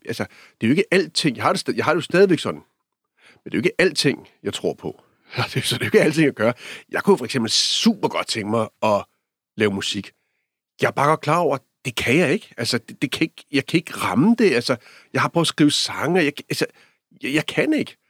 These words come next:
Så, så det er jo ikke sådan, jeg har sådan en, en, en vanvittig tro, men lige på de ting, hvor jeg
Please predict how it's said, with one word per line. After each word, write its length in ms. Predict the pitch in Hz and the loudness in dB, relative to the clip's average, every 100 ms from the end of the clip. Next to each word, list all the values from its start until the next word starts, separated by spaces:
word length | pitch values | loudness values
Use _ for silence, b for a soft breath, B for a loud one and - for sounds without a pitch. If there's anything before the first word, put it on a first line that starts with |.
| _ _ | _ _
Så, 140 | - 160 | -2 0
så 140 | - | 0
det 100 | - | 2
er 20 | |
jo 40 | 156 | 4
ikke 80 | 226 | 4
sådan, 180 | 196 156 | 4 2
jeg 60 | |
har 120 | 139 | 0
sådan 240 | 131 139 117 | 0 0 0
en, 240 | 107 107 | -2 -2
en, 120 | 101 | -2
en 200 | 95 87 | -2 -4
vanvittig 360 | 80 151 202 147 | 2 2 4 0
tro, 200 | - 139 | 2 2
men 240 | 131 131 165 | 4 2 4
lige 160 | 285 | 2
på 100 | 269 | 2
de 160 | 208 220 | 0 0
ting, 300 | - 202 151 | 2 2 4
hvor 100 | 156 | 4
jeg 180 | 135 | 4